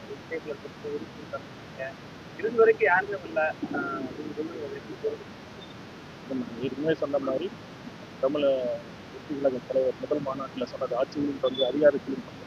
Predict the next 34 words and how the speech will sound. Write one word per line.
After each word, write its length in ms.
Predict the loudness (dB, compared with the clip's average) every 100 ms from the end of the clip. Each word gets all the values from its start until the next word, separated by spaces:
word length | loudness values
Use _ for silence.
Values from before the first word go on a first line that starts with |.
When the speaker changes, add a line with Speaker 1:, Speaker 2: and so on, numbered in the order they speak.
| -4
Speaker 2:
என்பது 300 | -2 0 0
உங்கள் 180 | 0 -4 -4
பல 340 | 0 2 4 2 0 -4
கட்சியின் 340 | -6 2 2 4 6
கொள்கை 280 | 8 8
முடிவு. 280 | 6 4 0 -2 -10 -14 -14 -14 -14 -10
இந்த 120 | -4 0
கட்சிக்கு, 420 | 0 2 6 10
ஆ, 240 | 10 10
கூட்டணிக்கெல்லாம் 680 | 6 2 2 4 6 8 10
வரும் 180 | 10 8
அப்படிங்கிற 420 | 6 4 0 4
எதிர்பார்ப்பெல்லாம் 600 | 2 6 8 8 8 4 4
சொல்லல. 220 | 0 0 -2 -6 -8 0
அது 80 | 2
உங்கள் 180 | 2 2
கொள்கை 260 | 2 4 4
முடிவு. 260 | 2 0 -2 -8 -4
இந்த 160 | 4 6
தமிழகத்துல 540 | 6 6 6 6 4 4
எந்த 400 | 2 -2 2 4
கட்சியும் 280 | 6 6 6
சொல்லல. 200 | 6 4 0 -8 -8 2
அதை 140 | 6
நாங்க 280 | 6 4 2
சொல்லியிருக்கோம். 400 | 2 0 -6 -2
ஒரு 100 | 2
சமூக 280 | 4 6 6
நீதி 340 | 4 0 0 -2 -8 -14 -16 2
அடிப்படையா 420 | 2 4 8 8 8
கொண்ட 180 | 4 2
கட்சி 280 | 0 0
நாங்க 220 | 2 2 4
சொல்லியிருக்கோம். 400 | 4 4 2 -6